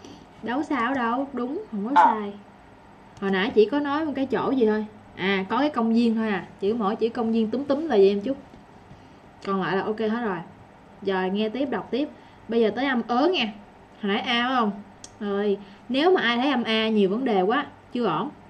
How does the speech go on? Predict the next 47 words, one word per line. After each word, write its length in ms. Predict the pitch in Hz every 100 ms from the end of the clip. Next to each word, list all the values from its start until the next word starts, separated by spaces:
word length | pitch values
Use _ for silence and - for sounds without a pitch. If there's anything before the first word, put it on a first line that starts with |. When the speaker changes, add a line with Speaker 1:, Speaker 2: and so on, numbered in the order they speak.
| -
Speaker 1:
cứ 120 | 285 294
đứng 180 | 294
lại 200 | 302 175
âm 140 | 226 226
A 180 | 220 214
học, 340 | 190 220 -
đọc, 280 | 190 175 - - - -
thoải 140 | 180 247
mái 300 | 233 247 294
một 180 | 196 -
hồi 260 | 208 190 190
luôn. 200 | 214 214 - - - -
Ngừng 180 | 190 185
ở 60 |
đây 180 | 214 214
đâu 180 | 214 220
sao. 280 | 214 208 208 - - -
Rồi 100 | 190
hẳn 240 | 185 160
học 160 | 247 208
âm 120 | 208
ớ. 240 | 202 247 285 - - - - - - -
Thật 140 | 208 202
ra 100 | 208
ớ 160 | 220
dễ 220 | 254 196 226
hơn. 100 | 233
Speaker 2:
À. 300 | 285 - - - - - -
Speaker 1:
Ừ. 60 | 196 190 - - - - - -
Speaker 2:
À. 340 | 269 254 - - - - - - - - - - -
Speaker 1:
À, 380 | 226 226 220 214 214 -
ớ 140 | 285
là 40 | 285
dễ 180 | 190
hơn, 240 | 262 233 220
chẳng 140 | 226
qua 60 | 226
mọi 100 | 202
người 140 | 190
không 180 | 180 208
thèm 160 | 233 190
đọc 240 | 160 -
theo 120 | 233 214
kiểu 160 | 190
đó 160 | 226 262
thôi. 140 | 240 208 - - -
Ờ, 140 | 240